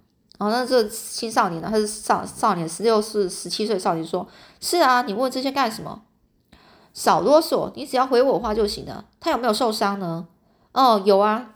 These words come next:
就是左眼的上面有受伤。”“啊，不是手哦，那是左眼被亚瑟打伤了。”我的判断并没有错啊，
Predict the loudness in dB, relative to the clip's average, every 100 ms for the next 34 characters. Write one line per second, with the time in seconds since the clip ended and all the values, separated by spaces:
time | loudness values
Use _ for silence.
0 | _ -10 -8 -6 0 4 4 4 0 -2
1 | -2 0 0 -4 -8 -6 -6 -4 -4 -4
2 | -8 -10 _ _ -8 -4 -4 -6 -6 -2
3 | 0 2 2 2 0 -4 -6 -6 -4 0
4 | 4 4 4 0 0 2 0 -2 -2 -2
5 | -4 -8 -6 -6 -4 -6 -8 _ _ _
6 | _ -20 -20 _ _ _ _ _ _ _
7 | _ _ -14 -14 -16 _ _ _ -4 2
8 | 4 4 2 2 2 2 -4 -4 -4 -4
9 | -6 -6